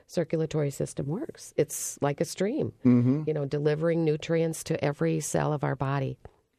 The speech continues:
Speaker 2: Well, I think it's also, which is amazing, is that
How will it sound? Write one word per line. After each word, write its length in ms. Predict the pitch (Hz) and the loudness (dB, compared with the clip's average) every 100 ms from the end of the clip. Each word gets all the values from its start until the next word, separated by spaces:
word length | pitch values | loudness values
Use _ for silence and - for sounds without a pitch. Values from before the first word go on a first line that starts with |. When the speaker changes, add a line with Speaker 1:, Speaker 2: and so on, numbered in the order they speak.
| _ _ | _ _
Speaker 2:
Well, 140 | 127 135 | 6 8
I 80 | 131 | 6
think 160 | 143 110 | 4 4
it's 100 | 113 | 4
also, 300 | 139 - 110 | 4 4 2
which 260 | 104 - | 2 2
is 240 | 104 107 101 | -2 0 0
amazing, 460 | 98 101 101 104 | 0 0 0 0
is 180 | 107 95 | 0 2
that 320 | 101 98 98 | 2 2 0